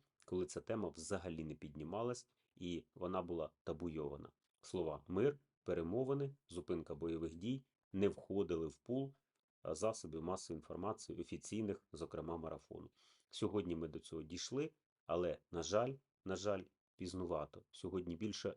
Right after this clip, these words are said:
ворог має позитиву від, е, того, що війна не зупиняється. Повторюю свою тезу,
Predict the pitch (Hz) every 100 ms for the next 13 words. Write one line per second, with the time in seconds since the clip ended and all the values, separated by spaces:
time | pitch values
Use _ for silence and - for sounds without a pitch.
0 | - 80 92 85 73 - - 78 104 120
1 | - _ _ _ _ 101 90 95 - 120
2 | 135 135 _ _ _ _ _ _ - 90
3 | 90 92 - - 87 85 80 80 78 76
4 | 117 123 123 - - 87 78 - _ _
5 | 85 87 95 107 104 85 85 85 85 76
6 | 71 73 80 - - _ - _ _ _
7 | _ _ - 104 - 156 151 135 117 -
8 | 95 95 - 127 131 101 73